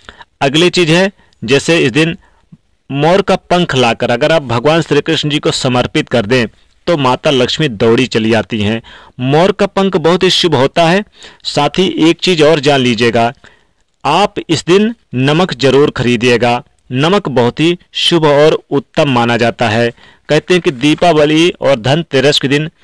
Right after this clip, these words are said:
नमक सफ़ेद वस्तु है ना, इसलिए आप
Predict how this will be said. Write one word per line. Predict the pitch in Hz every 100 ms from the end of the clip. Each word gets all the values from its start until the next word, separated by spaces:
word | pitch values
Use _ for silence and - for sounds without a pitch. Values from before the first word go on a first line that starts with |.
| _ _ 131
नमक | 131 147 160 - 110 _ _ _
सफ़ेद | - - 160 185 185
वस्तु | 131 127 - 123
है | 135
ना, | 226 143 - _ -
इसलिए | 180 175 185
आप | - 143 156 127 107